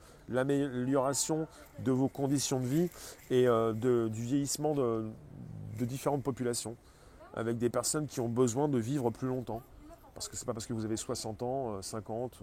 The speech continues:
quarante, cinquante, soixante, soixante-dix, quatre-vingts, vous êtes vieux. Vous êtes certainement pas vieux dans votre tête.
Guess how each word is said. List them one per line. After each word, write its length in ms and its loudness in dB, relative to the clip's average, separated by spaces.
quarante, 320 -4
cinquante, 380 -8
soixante, 400 -6
soixante-dix, 500 -8
quatre-vingts, 460 -6
vous 100 0
êtes 80 0
vieux. 220 0
Vous 100 -6
êtes 80 -6
certainement 360 -4
pas 120 0
vieux 120 0
dans 80 2
votre 120 -2
tête. 300 -8